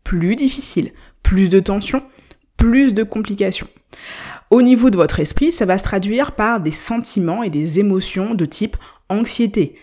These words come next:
stress, ce qui est parfaitement normal. Si je vous mets face à un lion et que je vous dis,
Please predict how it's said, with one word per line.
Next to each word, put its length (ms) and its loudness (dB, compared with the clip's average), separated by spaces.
stress, 680 -4
ce 140 -6
qui 100 0
est 60 2
parfaitement 640 -4
normal. 500 0
Si 260 0
je 60 2
vous 80 2
mets 140 0
face 260 -4
à 40 0
un 120 0
lion 280 0
et 60 0
que 160 2
je 80 0
vous 120 -2
dis, 280 -2